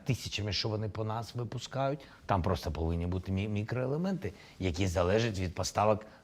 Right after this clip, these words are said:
західних країн, до речі. <clears throat> Тому ця пауза їм піде на користь, точно не нам.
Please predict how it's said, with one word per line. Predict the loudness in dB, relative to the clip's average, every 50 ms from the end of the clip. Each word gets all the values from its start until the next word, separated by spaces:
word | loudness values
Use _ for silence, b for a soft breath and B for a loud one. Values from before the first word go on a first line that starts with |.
| B
західних | -4 2 2 2 4 4 0 0 0 0 -2
країн, | 0 -2 -2 -2 -2 -6 -8 -8
до | -6
речі. | -6 -6 -8 -8 -12 -14 -16 B B B B B B B
<clears throat> | B 2 2 8 10 12 12 12 12
Тому | 8 6 6 6 4
ця | 8 8 8 12
пауза | 12 12 12 12 12 12 8 6 2 0 0 -2 0
їм | 2 4 4 4 4 4
піде | 2 0 0 2 2
на | 2 2 0
користь, | 2 0 0 0 -2 -4 -2 8
точно | 8 8 8 8 4 4 4
не | 4 4 6
нам. | 6 6 6 4